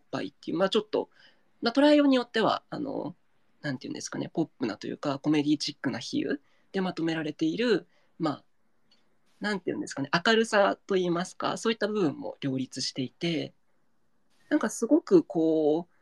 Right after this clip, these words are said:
なんていうんですかね、痛みみたいな部分を率直に言ってくれることと、ちょっとこの、なんか夏っぽく、あの、笑える、あの、言葉とかを盛り込んでくれる感じとかが、なんていうんでしょう、読んでて好きになっちゃうみたいな。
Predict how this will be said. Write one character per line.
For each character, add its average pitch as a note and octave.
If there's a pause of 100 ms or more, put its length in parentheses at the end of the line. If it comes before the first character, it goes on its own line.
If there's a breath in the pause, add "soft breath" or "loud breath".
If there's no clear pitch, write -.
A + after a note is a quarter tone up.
(240)
な A#3
ん A3
て -
い D3+
う -
ん C3+
で A#2+
す -
か C#3
ね、 C#3+ (200)
痛 B3
み C4+
み A#3+
た D#3
い D3
な C#3+
部 D3
分 C#3+
を C3
率 C#3
直 F#3+
に F#3+
言 F#3
っ -
て F#3
く F#3
れ F3+
る F3
こ -
と F3
と、 G3 (300 loud breath)
ち -
ょ -
っ F4
と -
こ D3+
の、 C3 (480)
な F3
ん -
か D3
夏 G3
っ -
ぽ C4
く、 - (220)
あ D#3
の、 D3+
笑 F#3
え -
る、 E3+ (440)
あ D3+
の、 C3+
言 D#3+
葉 E3+
と D#3+
か B2+
を A#2+
盛 C#3
り -
込 D#3
ん D3
で C3+
く -
れ B2
る -
感 C3+
じ -
と C#3+
か -
が、 D3 (460 soft breath)
な F#3
ん E3+
て D#3
い D3
う C#3
ん C#3
で -
し -
ょ -
う、 -
読 A#3+
ん -
で F#3+
て B2+
好 -
き -
に E3+
な B2+
っ -
ち -
ゃ -
う G#3+
み G3
た -
い -
な。 -